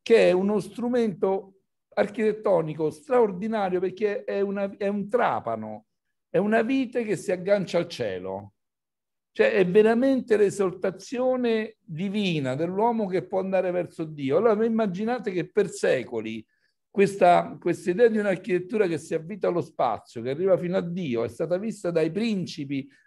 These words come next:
ma anche dai poveri, dai carrettieri, come dai soldati, in qualche maniera ha influenzato lo, l'essere italiano, lo stile. Cioè, noi perché diciamo siamo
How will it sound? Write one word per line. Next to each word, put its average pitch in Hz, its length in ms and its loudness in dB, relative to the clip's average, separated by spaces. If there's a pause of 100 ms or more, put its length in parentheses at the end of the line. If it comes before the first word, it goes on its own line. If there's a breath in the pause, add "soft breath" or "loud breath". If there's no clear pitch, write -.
ma 139 120 0
anche 135 220 -2
dai 135 160 2
poveri, 175 540 2
dai 135 160 -4
carrettieri, 143 840 0
come 139 220 -4
dai 135 140 0
soldati, 175 760 -2 (680 soft breath)
in 208 180 -2
qualche 247 340 2
maniera 254 480 2
ha 160 60 -2
influenzato 160 1000 -2
lo, 127 200 -10 (200)
l'essere 131 480 0
italiano, 117 680 -2
lo 147 140 0
stile. 143 680 -4
Cioè, 170 160 -4
noi 202 120 -2
perché 170 300 0
diciamo 139 380 -4
siamo 127 480 -6